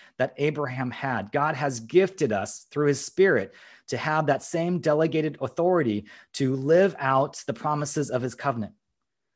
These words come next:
so that this light would shine forth. And we are given that through his Spirit.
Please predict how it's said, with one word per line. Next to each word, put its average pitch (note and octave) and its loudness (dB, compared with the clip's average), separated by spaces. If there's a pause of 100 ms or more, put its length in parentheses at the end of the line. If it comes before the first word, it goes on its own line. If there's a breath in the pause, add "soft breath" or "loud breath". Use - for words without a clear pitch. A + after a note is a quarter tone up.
(300)
so C#3 0
that C#3 4
this E3 -2
light C#3 2
would B2 -2
shine C#3 -2
forth. G2+ -6 (1600 soft breath)
And B2+ -4
we C#3+ 2
are C3+ 4
given E3 0
that A#2 0
through B2 -6
his A2 -4
Spirit. G#2+ -6